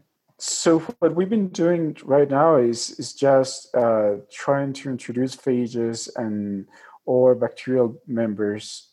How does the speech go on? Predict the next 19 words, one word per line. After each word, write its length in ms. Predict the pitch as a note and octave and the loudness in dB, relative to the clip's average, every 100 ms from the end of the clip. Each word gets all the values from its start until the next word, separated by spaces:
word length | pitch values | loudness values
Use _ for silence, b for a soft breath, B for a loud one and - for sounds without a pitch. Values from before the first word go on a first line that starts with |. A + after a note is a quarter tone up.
| _ | _
into 640 | A#2+ A#2 - - A2+ G#2+ - _ _ - | -4 -4 -6 -8 -6 -6 -10 _ _ -6
mice 600 | A#2+ A#2 A#2+ A2+ - - - | 0 2 2 -2 -8 -14 -14
with 180 | G#2 - | -12 -8
different 300 | B2 B2 A2 | -8 -6 -8
conditions, 800 | A2+ A2 A2 - G#2+ G2+ - - | -8 -6 -8 -8 -10 -10 -12 -4
uh, 280 | G#2+ G2+ G2 | -2 0 -2
sometimes 600 | - - A2+ - A2 G2+ B B B B - | -6 -10 -10 -8 -10 -10 B B B B -8
different 260 | A#2+ A#2 | -6 -4
genetic 440 | A2+ A2 A2 G#2+ - | -2 -2 -2 -4 -4
backgrounds, 640 | A2+ - A2 G2+ F#2+ G2 | -4 -4 -8 -6 -8 -10
and 200 | G#2+ G2+ | -10 -10
see 260 | - - A2 | -8 -6 -6
how 360 | - G#2+ G2+ - | -4 -2 -2 -2
they, 340 | G2+ G2+ F#2+ - - | -2 -2 -4 -8 -8
they 180 | G#2 G2 | -6 -6
re-, 160 | F#2+ - _ | -8 -16 _
respond, 540 | - - - G#2 F#2 E2+ | -18 -18 -12 -12 -10 -10
and 200 | A2 G#2 | -10 -10
see 300 | - A#2 | -6 -4